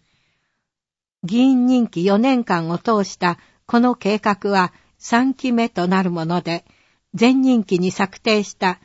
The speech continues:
二期目の活動計画の検証と評価の方法の充実を図った上で、今任期の議会への提言として引き継ぎ、新たな計画として策定したものです。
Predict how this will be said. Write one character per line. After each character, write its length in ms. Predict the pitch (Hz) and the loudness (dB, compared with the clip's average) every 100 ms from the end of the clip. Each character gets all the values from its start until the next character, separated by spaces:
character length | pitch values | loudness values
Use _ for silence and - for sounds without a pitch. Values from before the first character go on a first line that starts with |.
| _ - | _ -2
二 140 | 208 | 0
期 160 | - 277 | 2 0
目 160 | 254 233 | 0 0
の 160 | 175 | -2
活 300 | - 208 254 | -4 -6 -2
動 200 | 247 247 | 0 0
計 220 | - 240 | 0 -2
画 260 | 202 175 180 | 0 -2 -2
の 160 | 170 175 | -4 -4
検 320 | - 214 220 | -2 -2 -2
証 220 | 208 202 | -4 -4
と 280 | 190 190 190 - _ _ - | -2 -4 -4 -10 _ _ 0
評 240 | 277 247 | 2 2
価 160 | 208 180 | 0 -2
の 140 | 175 | -2
方 200 | - 226 | 0 -2
法 260 | - 214 208 | 0 0 0
の 160 | 202 | 0
充 240 | 196 214 247 | 0 0 0
実 280 | 247 - 220 | -2 -4 -2
を 100 | 202 | -2
図 100 | 190 | -2
っ 220 | 185 220 _ | -6 -8 _
た 140 | 165 | -4
上 240 | 170 180 185 | 0 0 0
で、 240 | 160 170 _ _ _ _ _ _ - | -2 -6 _ _ _ _ _ _ -2
今 240 | 269 247 | 2 4
任 240 | 208 233 220 | 4 2 2
期 160 | - | 0
の 220 | 185 180 | 0 0
議 180 | 160 214 | -2 -4
会 300 | - 254 247 | 0 0 0
へ 80 | 247 | 0
の 180 | 196 175 | 0 -2
提 240 | - 226 | 0 0
言 240 | 220 214 196 | 0 -2 -2
と 160 | 202 | -2
し 100 | 196 | -4
て 120 | - | -2
引 40 | 185 | -4
き 160 | - - | -4 -10
継 160 | 208 | -4
ぎ、 240 | 180 180 - _ _ _ _ | 0 0 -2 _ _ _ _
新 240 | 226 247 240 | 0 0 0
た 160 | 196 | 0
な 140 | 185 175 | -2 -2
計 220 | 220 226 | -2 -2
画 160 | 233 | -2
と 220 | 202 - 202 | -6 -4 -6
し 100 | - | -4
て 160 | 208 | -4
策 240 | 185 196 - | -2 -6 -6
定 240 | 233 220 | -4 -4
し 80 | - | -2
た 160 | 208 | -2
も 120 | 185 170 | -2 -2
の 140 | 175 | -4
で 140 | 165 | -6
す。 200 | 156 - | -12 -16